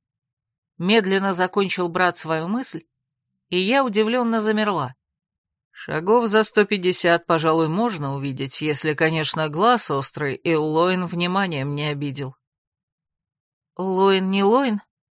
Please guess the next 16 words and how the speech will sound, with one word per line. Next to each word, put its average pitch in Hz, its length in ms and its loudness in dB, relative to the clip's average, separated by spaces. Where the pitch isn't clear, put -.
но 269 220 2
хранитель 254 580 4
ещё 220 300 0
не 214 120 0
жаловался. 139 680 -2
Недоверчиво 208 800 2
посмотрела 190 640 -2
я 170 200 -2
на 160 220 -2
Алова. 120 260 -6
"Думаешь, 208 600 0
стоит 208 400 2
рискнуть?" 226 580 -4
"Сто - 540 -4
пятьдесят 160 800 -2
шагов", — 135 720 -6